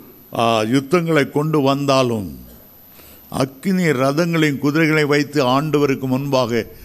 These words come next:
எதிர்த்து நிற்கவே முடியாது. பூமியில மட்டுமல்ல,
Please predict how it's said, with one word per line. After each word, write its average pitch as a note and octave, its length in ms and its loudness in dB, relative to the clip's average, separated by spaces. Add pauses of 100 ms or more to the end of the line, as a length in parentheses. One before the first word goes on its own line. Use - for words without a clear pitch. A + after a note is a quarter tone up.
(260)
எதிர்த்து C3 540 0
நிற்கவே D3 920 0
முடியாது. F#2+ 580 -6 (1400)
பூமியில G3 420 4
மட்டுமல்ல, E3 580 0